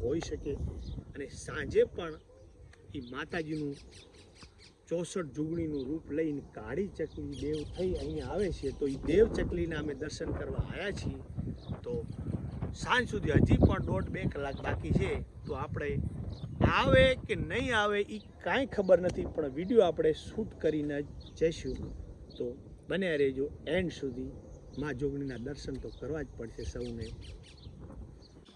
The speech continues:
અખંડ જલધારા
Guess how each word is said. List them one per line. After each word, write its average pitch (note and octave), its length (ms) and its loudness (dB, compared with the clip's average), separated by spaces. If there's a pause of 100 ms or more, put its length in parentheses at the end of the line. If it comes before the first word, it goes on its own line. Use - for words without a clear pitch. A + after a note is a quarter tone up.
(1300)
અખંડ F#3 480 6 (140)
જલધારા C3+ 640 12